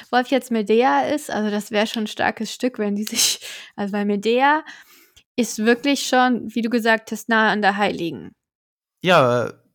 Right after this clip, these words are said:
Speaker 2: aber, also, aus, aus Kolchis heraus, ähm,
Speaker 1: Aber mit anderen Kolchern.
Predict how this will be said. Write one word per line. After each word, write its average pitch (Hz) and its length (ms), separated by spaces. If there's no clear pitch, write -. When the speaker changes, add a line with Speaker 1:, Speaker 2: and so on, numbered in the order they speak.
Speaker 2:
aber, 120 580
also, 110 280
aus, 147 380
aus 135 340
Kolchis 175 680
heraus, 123 800
ähm, 131 760
Speaker 1:
Aber 226 240
mit 226 180
anderen 240 360
Kolchern. 214 680